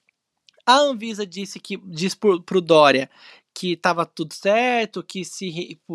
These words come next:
que abririam, né, o processo pra regularizar a vacina, mas depois, depois desse, desse encontro lá do Dória com a Anvisa, a Anvisa deu um comunicado que foi meio que pró-Bolsonaro, falou assim que a,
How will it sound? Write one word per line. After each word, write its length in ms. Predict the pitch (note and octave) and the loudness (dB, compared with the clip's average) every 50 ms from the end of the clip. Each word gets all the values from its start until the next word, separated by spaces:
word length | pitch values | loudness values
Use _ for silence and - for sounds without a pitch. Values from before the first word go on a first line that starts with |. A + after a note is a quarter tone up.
| D#3+ E3 - | -8 -6 -6
que 200 | - F#3 F3+ F3 | 0 4 6 6
abririam, 680 | F3 E3+ D#3+ F3+ F3 D#3+ D3+ E3+ F#3 A3+ A#3 G#3 F#3+ | 6 6 4 0 -2 -2 -4 -4 -2 0 0 0 2
né, 80 | F3 F3 | 0 0
o 80 | E3+ | -2
processo 420 | - E3+ D#3+ - - D#3+ D#3+ - - | -2 -4 -4 -2 -2 -4 -4 -4 -4
pra 200 | - E3 D#3+ D#3 | 0 2 2 2
regularizar 540 | D#3 E3 D#3+ D#3+ D#3+ D#3 D#3 D3+ D#3 D3+ | 2 -2 -4 -4 -4 -4 -4 -4 -6 -6
a 20 | C#3+ | -6
vacina, 420 | C#3+ C3+ - - A#3+ C4 C4+ C4+ - _ - - - _ _ _ - | -6 -10 -8 -6 -4 -4 -4 -4 -6 _ -20 -20 -20 _ _ _ -6
mas 400 | B3+ C#4 F4+ G4+ A4+ B4 F4+ B3+ | 0 2 4 4 6 4 4 4
depois, 720 | C#4 A#3+ A#3 - - A#3 B3+ D4 D4 C4 A3+ A3 - - | 2 0 -2 -2 -4 -4 -2 0 2 2 0 0 -2 -4
depois 480 | G#3+ G#3+ G3+ - - B3 B3 B3 G3+ | -6 -6 -6 -4 -4 -2 -2 -2 -2
desse, 320 | G3 G#3 G3 - G#3+ G3 F3+ | -4 -6 -6 -6 -8 -10 -10
desse 240 | F#3 F#3+ - - | -10 -10 -10 -12
encontro 560 | F#3 F3 - - F#3 G3 G#3+ A#3+ G#3+ - G3+ F3 | -14 -14 -12 -10 -6 -6 -4 -6 -6 -6 -4 -4
lá 300 | F3 E3+ E3 E3 E3 D#3 | -2 0 0 0 0 -2
do 180 | D3+ C#3+ E3 | -4 -6 -4
Dória 260 | D3+ E3+ D#3+ D#3+ E3 | 0 2 2 2 2
com 140 | E3+ - - | 0 -4 -8
a 120 | D#3+ D#3 D3+ | -10 -10 -10
Anvisa, 420 | D3 D3 F#3+ A#3 D4+ B3+ A#3 B3 | -12 -10 -8 -6 -4 -2 -2 -2
a 20 | |
Anvisa 320 | B3 B3+ A#3+ C4 C4 C#4+ D4+ | -2 -2 -2 -4 -4 -6 -6
deu 180 | C4 E4 - | -6 -6 -6
um 80 | - A#4+ | -6 -4
comunicado 680 | - F#4+ F#4+ B3 A3 A3 A3 - - - - - - B3+ | -2 -2 -2 0 -2 -2 -4 -2 0 0 0 0 -2 -6
que 100 | - - | -8 -6
foi 160 | - D#4 D4+ | -6 -6 -4
meio 260 | D4 C#4 C#4+ D4+ D4 | -4 -4 -4 -4 -4
que 240 | - - D#4 E4 - _ _ _ - _ _ _ _ | 0 0 0 0 0 _ _ _ -20 _ _ _ _
pró-Bolsonaro, 1200 | - C4+ C4 C4+ C#4+ D4 D4 D4 D4 D4+ C#4+ - - F4 E4 D4 A#3+ A#3 A#3+ B3 A#3+ A#3 A3 G#3 G3 | 4 6 8 8 6 4 2 -2 -12 -12 -12 -14 -14 -10 -6 -4 -2 0 0 0 0 -2 -2 -6 -8
falou 180 | - G3+ G#3 | -10 -10 -10
assim 240 | G#3+ G3+ - A3 G#3+ | -10 -10 -12 -14 -16
que 180 | G#3 - A3 G3+ | -14 -10 -8 -4
a, 400 | G3+ G3+ G3+ G3 F#3+ F#3+ E3+ | -4 -2 -2 -2 -2 -4 -4